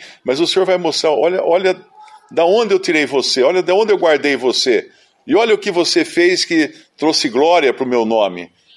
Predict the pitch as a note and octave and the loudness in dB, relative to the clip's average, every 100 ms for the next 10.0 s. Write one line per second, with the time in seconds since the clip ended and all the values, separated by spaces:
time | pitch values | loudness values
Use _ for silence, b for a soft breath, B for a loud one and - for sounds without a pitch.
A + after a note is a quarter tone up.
0 | - B2 A#2+ C3 C#3 - C3+ D3 B2 B2+ | -6 -2 0 0 0 -2 -4 -2 -2 0
1 | C#3+ C3+ - - - C3+ D#3 E3 D#3+ D3+ | 0 0 -4 -16 -4 -2 -2 -2 0 2
2 | G3 G3 E3 B2 C#3+ G3+ C#3+ A#2 - C#3 | 0 -2 -4 -2 -2 -4 -2 -4 -2 -2
3 | B2+ D3 - C#3 D3+ D#3+ D#3+ - C3+ C#3+ | -2 -4 -2 -2 -2 -4 -6 -4 0 0
4 | C#3 C#3+ - - B B - D3+ - - | 0 -4 -6 -10 B B -4 -2 0 -2
5 | D#3 D3+ C3 - D3+ C#3 C3+ B2+ C3+ B2+ | 2 2 0 0 -2 -2 -2 -2 0 2
6 | A2 G2+ D3 F3+ F3+ B B B A#2 A#2+ | 2 2 2 2 0 B B B -4 -2
7 | C#3+ C3 B2+ C#3 A#2+ D3 B2+ F3 F3 D3+ | 0 0 -2 -6 -4 0 2 4 2 0
8 | B2+ C#3 D#3 D#3+ - B B _ B2 B2+ | 2 2 2 0 -6 B B _ -6 -2
9 | C3 C3 C3 C3+ B2+ C3+ A#2 B2 C3 C3 | -2 0 0 0 0 -2 0 0 -2 -4